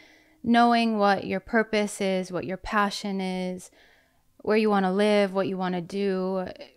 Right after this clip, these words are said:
who you really are. So I started doing Vinyasa yoga,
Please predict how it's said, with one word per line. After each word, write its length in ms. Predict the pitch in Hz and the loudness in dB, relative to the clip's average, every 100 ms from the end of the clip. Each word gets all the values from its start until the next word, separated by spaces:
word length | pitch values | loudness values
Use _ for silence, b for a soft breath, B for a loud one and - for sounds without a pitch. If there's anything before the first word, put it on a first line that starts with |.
| 196 | -6
who 140 | 226 | -2
you 180 | 214 208 | -2 -2
really 360 | 185 190 180 | -4 -2 -2
are. 480 | - 180 175 170 175 | -2 -4 -4 -4 -6
So 360 | 190 208 190 185 | -6 0 0 0
I 180 | - 208 | -2 -2
started 680 | - 247 240 240 226 208 208 b b b _ | -2 -2 -2 -2 -2 -4 -10 b b b _
doing 500 | - 220 226 214 202 | 0 2 2 2 -2
Vinyasa 560 | 190 196 190 185 - 185 | -2 -2 0 -2 -4 -4
yoga, 520 | 175 175 170 170 - | -4 -4 -4 -4 -6